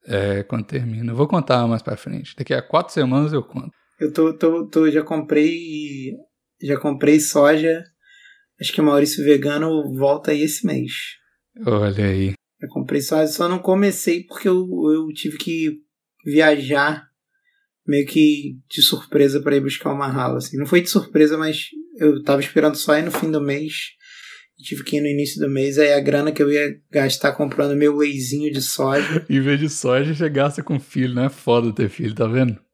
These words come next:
Speaker 1: Pensa bem aí se você quer ter. Não vai poder comprar
Speaker 2: É,
Speaker 1: soja,
Speaker 2: pensa,
Speaker 1: mas
Speaker 2: pensa que talvez você tenha que esperar o dia quinze pra você poder comprar o teu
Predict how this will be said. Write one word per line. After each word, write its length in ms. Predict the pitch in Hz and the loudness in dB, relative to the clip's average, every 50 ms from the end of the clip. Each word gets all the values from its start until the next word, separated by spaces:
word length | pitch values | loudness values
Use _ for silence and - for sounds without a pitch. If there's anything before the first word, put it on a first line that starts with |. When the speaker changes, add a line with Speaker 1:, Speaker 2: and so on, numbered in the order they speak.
| _ | _
Speaker 1:
Pensa 320 | - 131 120 127 131 - 170 | 2 4 4 4 4 0 0
bem 280 | 127 127 131 139 135 | 2 4 4 6 6
aí 180 | 123 120 120 120 | 6 4 4 2
se 80 | 117 - | 0 -4
você 100 | 135 123 | -8 -6
quer 220 | - - 113 101 | -2 -2 -2 -2
ter. 340 | - - - 113 107 - - - - - - - | -2 -2 -2 -2 -2 -2 -6 -14 -18 -18 -12 -8
Não 100 | - 123 | -4 -2
vai 80 | 113 110 | 0 0
poder 180 | - 120 127 | 2 0 2
comprar 260 | - 139 131 - 147 | 0 0 0 0 0
Speaker 2:
É, 140 | 143 139 131 | 0 0 0
Speaker 1:
soja, 260 | 131 127 123 127 120 123 | 2 2 2 2 2 2
Speaker 2:
pensa, 260 | 151 147 151 151 175 | 2 0 0 0 -4
Speaker 1:
mas 80 | - - - _ _ - | -6 -6 -12 _ _ 0
Speaker 2:
pensa 420 | 185 185 190 202 226 220 254 233 | 0 2 2 2 2 2 0 0
que 200 | 202 226 233 233 | 0 0 0 0
talvez 460 | 226 240 226 214 175 175 185 190 208 | 2 2 0 0 2 2 0 0 0
você 120 | - 233 - | -2 -4 -2
tenha 220 | - 202 208 202 | 0 0 0 0
que 120 | - - | 0 -2
esperar 800 | 220 202 - - - 208 196 180 175 180 190 208 220 220 220 233 - _ _ _ _ _ _ _ - | -4 -4 -2 0 0 2 2 4 4 2 2 2 2 0 -2 -6 -10 _ _ _ _ _ _ _ -4
o 100 | 180 175 | -2 -2
dia 240 | 156 143 170 196 196 | -2 0 0 -2 -2
quinze 420 | - - - 196 185 196 196 185 185 | -2 -6 -6 -2 -2 0 -2 -2 -2
pra 120 | 202 185 | -2 -2
você 320 | 180 180 180 - - 180 170 | 0 0 -2 0 0 0 0
poder 280 | - 196 175 156 165 | 0 0 0 0 0
comprar 380 | 165 - 175 165 156 170 160 160 | 0 -2 -4 -4 0 0 2 2
o 40 | 160 | 2
teu 260 | 160 - 180 175 165 | 2 2 2 2 2